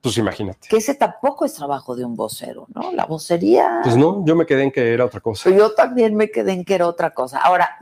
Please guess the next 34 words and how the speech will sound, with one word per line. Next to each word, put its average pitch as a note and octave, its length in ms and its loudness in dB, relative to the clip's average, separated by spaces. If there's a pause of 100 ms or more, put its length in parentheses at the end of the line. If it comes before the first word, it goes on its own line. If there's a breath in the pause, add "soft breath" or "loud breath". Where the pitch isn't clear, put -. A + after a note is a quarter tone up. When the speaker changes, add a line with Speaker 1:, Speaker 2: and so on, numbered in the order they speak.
Speaker 2:
¿dónde F4 280 2
estás B3+ 280 -2
publicando G#3+ 720 0
para D3+ 220 2
la C3+ 120 2
gente F3+ 460 0
que C#3+ 180 -2
conozca C#3+ 500 -4
Spin? D#3+ 540 -6
A C3+ 100 -6
mí D3 120 -4
me D#3+ 100 0
parece B2+ 360 -2
que B2+ 80 -4
es B2 100 -6
un B2+ 140 -6
ejercicio A#2+ 720 -2 (400 loud breath)
muy G3 340 4
interesante, D3 960 0
¿no? C#3+ 340 -2
Y - 140 -2
que D3 100 0
nos C3 140 -2
Speaker 1:
Gracias. F#2+ 80 2 (180)
Speaker 2:
dice F#3+ 80 2
mucho E3+ 500 0
de C#3+ 120 -2
lo B2 120 -2
que - 100 -8
está - 240 -6
pasando, B2 420 -6
Luis, C4 280 -4
la - 100 2
verdad. A#2+ 360 2